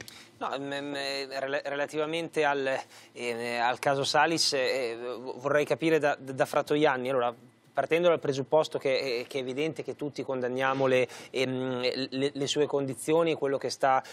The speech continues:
ehm, <clears throat> che sta accadendo, però, mm, vorrei capire, anche partendo da, dalle accuse che sono mosse dal, dalla, dalla procura ungherese, eh, se secondo lei, eh, Ilaria Salis deve essere giudicata in Ungheria oppure se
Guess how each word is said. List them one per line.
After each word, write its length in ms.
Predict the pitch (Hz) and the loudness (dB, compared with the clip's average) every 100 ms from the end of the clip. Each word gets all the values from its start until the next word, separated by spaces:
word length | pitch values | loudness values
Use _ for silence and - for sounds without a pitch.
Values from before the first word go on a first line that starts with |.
| - | -12
ehm, 460 | 120 120 123 123 117 | -4 0 2 2 0
<clears throat> 0 | |
che 140 | 143 | -2
sta 160 | - 143 | 0 0
accadendo, 420 | - 147 135 120 | 2 2 2 0
però, 240 | 151 156 - | 2 2 2
mm, 360 | 131 123 131 | -8 -8 -4
vorrei 240 | 135 147 147 | 0 2 2
capire, 320 | 147 165 131 | 2 2 2
anche 240 | 160 160 | 2 0
partendo 460 | 147 131 156 165 151 | 0 0 2 2 2
da, 140 | 147 143 | 0 0
dalle 320 | 139 143 143 | -2 2 0
accuse 640 | - - 170 175 156 165 | -2 -4 0 0 2 0
che 100 | 139 | 0
sono 240 | 131 139 | -4 -4
mosse 360 | 135 147 - 131 | -2 -2 -2 -4
dal, 600 | 127 127 127 127 127 127 | -2 -2 -2 -2 -4 -6
dalla, 260 | 127 131 139 | -4 -2 -2
dalla 220 | 135 135 | 0 -2
procura 500 | 131 123 151 151 139 | -4 -2 2 2 2
ungherese, 840 | 147 139 147 147 113 120 123 123 | -2 0 2 2 0 -4 -4 -8
eh, 100 | - | -6
se 300 | - - 160 - | -4 0 -2 -2
secondo 460 | - 123 131 139 | -4 -2 0 2
lei, 340 | 151 156 127 113 - - | 4 4 2 -2 -10 -6
eh, 440 | 139 131 123 135 143 | 0 0 0 -4 -2
Ilaria 280 | 143 143 | 0 2
Salis 560 | 147 156 160 175 160 160 | 2 2 2 2 0 0
deve 360 | 135 139 139 139 | 0 2 2 4
essere 360 | 143 - 127 | 2 0 -4
giudicata 460 | 120 131 131 143 135 | -6 -6 2 2 2
in 80 | 127 | -4
Ungheria 680 | 131 131 147 190 202 214 - | -2 0 2 4 4 4 0
oppure 480 | 156 - 147 156 151 | -6 -4 0 2 2
se 320 | - 139 | 0 0